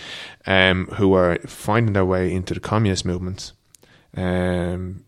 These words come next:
because it was s-, willing to stand against what America was doing in the world. And, and Castro was one of those. When Castro took charge first, uh, his movement really wasn't a, a Soviet communist movement. It became one.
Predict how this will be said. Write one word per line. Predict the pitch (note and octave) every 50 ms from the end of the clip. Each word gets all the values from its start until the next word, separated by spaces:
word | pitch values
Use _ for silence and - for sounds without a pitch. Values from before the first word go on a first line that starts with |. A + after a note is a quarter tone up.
| -
because | - G2+ - - G#2 G2+ G2+ F#2+ F#2 F#2+
it | F2 E2+
was | F#2 F#2 F2+ -
s-, | F2 - - - -
willing | - F#2 F#2+ F#2 F#2+ F2+
to | - -
stand | - - F#2+ F#2 F#2 F#2 F#2+
against | F2+ F#2+ F#2 F2+ F2 - - - - -
what | F2 -
America | F#2 F#2 F#2 F#2+ G2 G2 - -
was | F2+ F2+ E2+
doing | - F#2+ F#2 F#2 F#2
in | F2+ F#2
the | F2+
world. | F#2 G2 G#2 G2+ G2+ - - _ _ - - - - - - - _ -
And, | F#2+ G2 F#2+ F#2 - -
and | A#2 G2+ F#2+ F#2+ -
Castro | - - C#3 C3+ - - C3+
was | B2 A#2 -
one | C#3 C#3+
of | C3+
those. | B2 G#2 F#2+ - -
When | F#2+ F2+
Castro | - G2+ G2+ - - F#2+
took | F#2 - G2+ - - -
charge | - G2 G2 G2+ F#2+ -
first, | - A2 A2 G#2 - - - - -
uh, | F#2 G2
his | G2 G2+ F#2 G2
movement | F#2+ G2+ G2+ G#2 G#2 F#2+ F#2+
really | G2 G2+ G2 G2 F#2+
wasn't | F#2+ F#2+ G2 A2 - A2 F#2+ - F#2+
a, | F#2 F#2 F2+ - G2+ F2 - - - - - - - - -
a | F2
Soviet | - - F2+ F2+ F2 F#2 F2+ -
communist | - F#2 F2 F2+ F2 F2+ F#2 -
movement. | F2+ F2 F2 F2+ F2+ -
It | -
became | - - - G2 G2 G#2 G2+
one. | F#2+ F2+